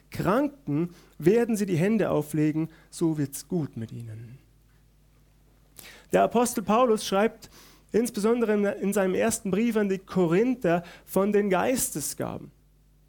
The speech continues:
Er schreibt davon, dass wir uns danach sehnen, dass wir uns ausstrecken sollen, durch den Heiligen Geist begabt zu werden, um unter anderem auch genau das zu tun,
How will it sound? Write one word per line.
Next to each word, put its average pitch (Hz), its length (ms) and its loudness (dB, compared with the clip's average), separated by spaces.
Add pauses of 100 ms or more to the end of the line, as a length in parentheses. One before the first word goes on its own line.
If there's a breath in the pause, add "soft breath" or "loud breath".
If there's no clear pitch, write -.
(360 loud breath)
Er 185 120 2
schreibt 220 580 0
davon, 202 440 0 (360 loud breath)
dass 202 300 0
wir 233 160 2
uns 233 160 -2
danach 196 280 0
sehnen, 233 480 2
dass 190 160 -2
wir 202 120 0
uns 190 240 -4
ausstrecken 214 720 0
sollen, 208 320 2 (180 loud breath)
durch 226 180 2
den 190 300 0
Heiligen 247 540 0
Geist 226 480 -2 (240 loud breath)
begabt 214 580 0
zu 190 300 -2
werden, 214 480 2 (280 loud breath)
um 277 280 2
unter 262 340 4
anderem 240 400 4
auch 214 260 0
genau 262 380 2
das 254 300 0
zu 240 100 -4
tun, 208 380 0